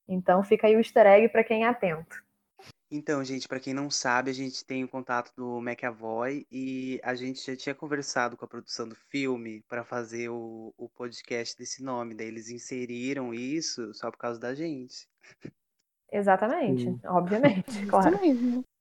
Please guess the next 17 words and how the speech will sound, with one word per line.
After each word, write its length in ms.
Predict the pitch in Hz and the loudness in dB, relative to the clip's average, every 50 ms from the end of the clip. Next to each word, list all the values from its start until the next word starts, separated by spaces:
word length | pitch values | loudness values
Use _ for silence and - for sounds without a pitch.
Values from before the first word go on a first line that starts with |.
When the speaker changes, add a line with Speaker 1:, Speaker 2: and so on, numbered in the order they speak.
| _ _ - - _ _ | _ _ -20 -20 _ _
Speaker 3:
A 60 | - | -10
gente 160 | 151 - - | -8 -6 -4
demorou 240 | 143 160 165 160 160 | -2 2 2 4 2
Speaker 1:
É. 60 | - | 2
Speaker 3:
quinze 180 | - 180 180 165 | 2 0 0 2
anos 140 | 175 170 262 | 6 8 8
pra 120 | 233 - 262 | 8 8 6
lançar 140 | 262 180 | 2 2
o 60 | 175 - | 0 0
podcast, 520 | 180 180 - - - 208 185 147 - 147 | -2 -2 -2 -2 0 2 2 2 0 -2
mas 220 | 139 139 135 131 | -6 -4 -4 -6
tá 180 | - - 147 139 | -6 -6 -6 -6
pensado 400 | - - 139 135 - 143 139 139 | -6 -8 -10 -8 -6 -6 -6 -6
desde 260 | 123 120 120 123 123 | -6 -8 -8 -8 -10
quinze 240 | - 170 165 175 233 | -12 -10 -8 -8 -8
anos 300 | - - - _ _ _ _ _ _ - | -8 -10 -12 _ _ _ _ _ _ -16
atrás. 180 | 143 139 151 | -14 -14 -14